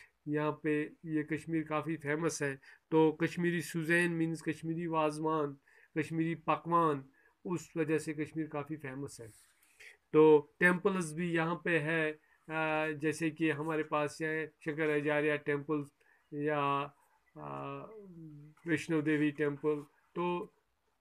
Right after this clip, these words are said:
जहाँ पे उस वजह से कश्मीर काफ़ी फेमस है। तो my dear students, तो we have read about so many things, gardeners,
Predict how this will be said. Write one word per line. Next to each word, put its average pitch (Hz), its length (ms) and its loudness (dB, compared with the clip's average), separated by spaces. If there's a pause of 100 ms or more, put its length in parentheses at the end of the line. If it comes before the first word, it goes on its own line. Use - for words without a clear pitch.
जहाँ 165 220 0
पे 170 240 4
उस - 280 -6
वजह 165 200 0
से 160 140 -2
कश्मीर 156 380 -2
काफ़ी 147 360 -4
फेमस - 440 -12
है। - 80 -18 (380)
तो 156 80 2
my 170 220 6
dear 196 180 6
students, 185 520 2
तो 175 400 0
we 180 80 4
have 180 280 4 (260)
read 175 320 4
about 170 280 2
so 175 260 -2
many 175 180 2 (100)
things, 175 200 0
gardeners, 165 600 2